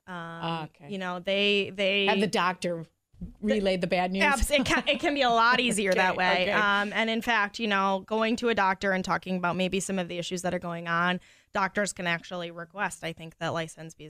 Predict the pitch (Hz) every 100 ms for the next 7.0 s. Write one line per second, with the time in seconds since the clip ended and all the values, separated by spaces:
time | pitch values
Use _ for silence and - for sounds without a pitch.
0 | 190 165 160 151 156 160 156 160 160 -
1 | 147 - 160 - - 185 - - _ -
2 | 254 269 262 262 233 - 208 202 202 196
3 | - 220 208 208 202 - 240 226 220 226
4 | 208 190 185 196 196 185 180 180 180 190
5 | 196 190 190 190 170 180 320 349 339 269
6 | 240 247 233 208 214 - 240 226 226